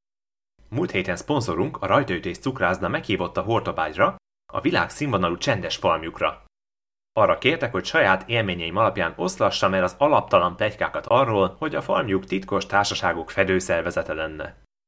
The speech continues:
Elvégre ők mindössze kézműves finomságokat készítenek. A Hortobágyon csomagolják például össze az előfizethető rejtélydobozaikat.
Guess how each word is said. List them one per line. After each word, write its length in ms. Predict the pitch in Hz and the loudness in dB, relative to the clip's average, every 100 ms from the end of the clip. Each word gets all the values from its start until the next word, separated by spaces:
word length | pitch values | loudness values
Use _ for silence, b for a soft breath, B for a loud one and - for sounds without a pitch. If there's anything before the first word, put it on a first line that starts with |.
| _ _ _ | _ _ _
Elvégre 520 | 120 123 117 101 92 - | 0 2 2 2 0 0
ők 220 | 90 - | -4 -4
mindössze 540 | 113 160 131 - 85 | -4 0 -2 -2 -6
kézműves 680 | - 123 131 120 107 92 - | 0 0 2 0 0 0 -2
finomságokat 680 | - 113 101 104 87 92 85 | -2 -2 0 0 0 -2 -4
készítenek. 720 | - 87 - 85 73 - - _ _ _ _ _ _ _ | -4 -6 -6 -8 -10 -12 -20 _ _ _ _ _ _ _
A 40 | - | -4
Hortobágyon 640 | - 180 101 87 80 82 | -2 -2 0 0 0 -2
csomagolják 520 | - 117 87 80 82 | -2 0 0 0 -2
például 400 | - 107 78 76 | -2 -2 0 -2
össze 380 | - 185 - 113 | -4 -6 -2 -2
az 220 | - 90 | -2 -4
előfizethető 760 | - 113 85 120 98 - 156 95 | -2 -2 -2 0 0 -2 -2 0
rejtélydobozaikat. 1080 | 90 85 - 76 80 87 80 76 82 78 - | 2 0 -2 -6 -4 -4 -2 -2 -2 -4 -8